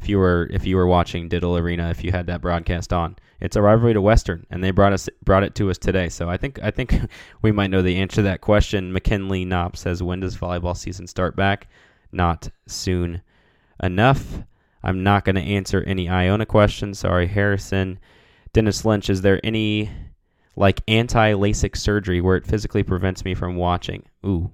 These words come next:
that is too close to home vinyl. Richie, "What is happiness? I've heard of it, but can't comprehend it. We haven't seen it in the Ville for a very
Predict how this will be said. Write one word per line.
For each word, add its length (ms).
that 340
is 460
too 200
close 520
to 100
home 240
vinyl. 280
Richie, 300
"What 220
is 160
happiness? 500
I've 120
heard 140
of 80
it, 120
but 100
can't 220
comprehend 480
it. 160
We 100
haven't 280
seen 180
it 80
in 60
the 80
Ville 200
for 220
a 80
very 400